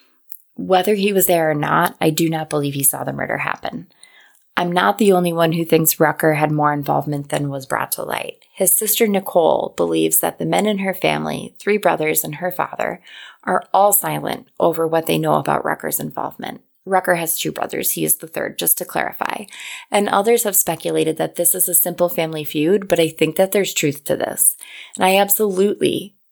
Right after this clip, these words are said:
feel that they know more and that they will all take it to the grave with them. While awaiting sentencing, Rucker was also accused of threatening his ex-girlfriend.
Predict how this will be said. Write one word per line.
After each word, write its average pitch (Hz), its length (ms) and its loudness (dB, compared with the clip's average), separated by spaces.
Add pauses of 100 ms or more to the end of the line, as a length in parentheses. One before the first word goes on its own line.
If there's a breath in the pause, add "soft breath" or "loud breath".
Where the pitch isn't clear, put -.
feel 175 260 4
that 160 200 2
they 165 100 4
know 151 220 4
more 156 520 -2
and 170 180 -2
that - 160 2
they 180 100 4
will 208 200 2
all 170 200 2
take 156 240 -2
it - 100 -4
to - 80 -4
the - 100 -2
grave - 300 -2
with - 140 -6
them. - 340 -8 (600 soft breath)
While 202 280 4
awaiting 196 400 4
sentencing, 165 720 -2
Rucker 180 300 -2
was 196 160 0
also 165 380 2
accused 160 440 0
of 151 120 -4
threatening 156 380 -2
his 147 200 0
ex-girlfriend. - 880 -4